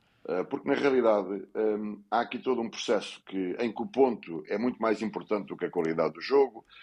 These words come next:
em que as vitórias têm uma importância de-, de-, decisiva na vida dos treinadores, na vida das equipas, e, portanto, permeia-se muito. Eh, muitas vezes nem se quer saber como é que se joga, quer-se é saber quantas vitórias é que existem, ou, ou se está a ganhar sempre,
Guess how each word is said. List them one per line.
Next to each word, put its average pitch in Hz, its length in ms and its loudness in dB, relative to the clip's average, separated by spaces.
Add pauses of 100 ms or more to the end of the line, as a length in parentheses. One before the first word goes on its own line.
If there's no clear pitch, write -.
(160)
em 104 120 4
que 110 80 0
as 113 80 4
vitórias 104 440 4
têm 101 100 2
uma 95 140 0
importância 92 500 -2
de-, 80 140 -4
de-, 85 160 -8
decisiva 110 760 4 (300)
na 101 160 4
vida 110 260 6
dos 101 160 -4
treinadores, 101 540 4
na 104 80 -2
vida 107 260 0
das 95 220 -6
equipas, 95 460 -8
e, 92 40 -8
portanto, 113 400 0 (400)
permeia-se 135 560 4
muito. 127 400 -4 (340)
Eh, - 100 -10
muitas 147 300 -2
vezes 147 160 2
nem 143 120 -2
se 139 80 -12
quer 139 140 -2
saber 131 220 -2
como 131 160 -6
é 131 80 -2
que - 80 -14
se - 100 -10
joga, 110 380 2
quer-se 113 300 -4
é 123 40 -6
saber 113 280 -4
quantas 110 300 -4
vitórias 110 440 2
é 110 80 4
que - 100 -10
existem, 101 540 -2
ou, 82 240 0 (340)
ou 92 140 2
se - 60 -4
está 110 160 4
a 110 40 6
ganhar 104 280 2
sempre, 107 500 2